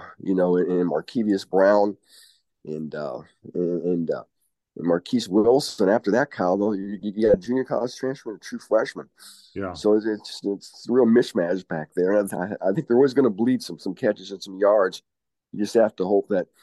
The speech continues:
Speaker 1: maybe you can, you can get some heat, get some negative plays to try to keep offenses off balance.
Speaker 2: Unfortunately for Purdue, injuries have been part of the storyline here, uh, in this opening of the season. Tom, Purdue, and I have not seen this,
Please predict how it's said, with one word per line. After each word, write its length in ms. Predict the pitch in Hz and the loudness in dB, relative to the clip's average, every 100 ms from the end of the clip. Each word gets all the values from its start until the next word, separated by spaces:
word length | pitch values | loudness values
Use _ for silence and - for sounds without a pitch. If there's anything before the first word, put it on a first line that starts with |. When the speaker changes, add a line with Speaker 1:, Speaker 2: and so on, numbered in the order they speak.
| _ _ | _ _
Speaker 1:
maybe 240 | 101 104 107 | -2 -2 -2
you 60 | |
can, 140 | 101 85 | -8 -8
you 140 | 92 101 | -10 -4
can 80 | |
get 140 | 98 101 | -2 -2
some 140 | 101 | -2
heat, 160 | 117 107 | -2 -2
get 120 | 104 | -4
some 140 | - | -4
negative 340 | 101 104 98 - | -2 0 -2 -4
plays 400 | - 107 107 104 _ _ _ _ _ | 0 2 2 -2 _ _ _ _ _
to 60 | - | -8
try 160 | 104 | -4
to 80 | 95 | -4
keep 180 | - 101 | -6 -4
offenses 440 | 95 98 90 87 | -4 -2 -8 -10
off 160 | 87 85 | -8 -6
balance. 500 | 87 92 76 - - _ _ _ _ | -6 -4 -8 -12 -20 _ _ _ _
Speaker 2:
Unfortunately 580 | 127 127 156 160 151 139 | -6 0 2 2 2 2
for 200 | 143 139 | 2 0
Purdue, 360 | 135 135 143 | 0 2 2
injuries 360 | 143 143 131 113 | 2 0 -2 -4
have 80 | 107 | -6
been 160 | 117 | -10
part 180 | 107 131 | -6 -6
of 80 | 117 | -6
the 60 | 101 | -10
storyline 840 | - 135 131 123 104 107 107 101 | -8 -4 0 0 -2 -6 -8 -8
here, 480 | 107 104 104 104 131 | -6 -6 -4 -8 -12
uh, 200 | 117 104 113 | -14 -14 -10
in 140 | 101 | -8
this 340 | 101 101 - - | -8 -10 -14 -12
opening 600 | 135 120 117 117 107 101 _ _ _ _ - | -10 -8 -6 -6 -8 -10 _ _ _ _ -8
of 300 | 123 117 98 | -4 -4 -4
the 80 | |
season. 680 | 98 - 135 101 120 117 135 _ - | -6 -2 0 -2 -6 -8 -12 _ -10
Tom, 480 | 131 135 139 139 - _ | -4 -2 -2 -4 -10 _
Purdue, 520 | 113 113 131 143 143 | -6 0 2 2 0
and 260 | 117 101 98 | -4 -10 -6
I 240 | 107 123 | -4 -4
have 240 | 101 101 107 | -4 -10 -6
not 340 | 120 104 - | -6 -6 -10
seen 320 | - 131 123 | -10 -6 -4
this, 460 | 90 87 98 - | -4 -8 -10 -18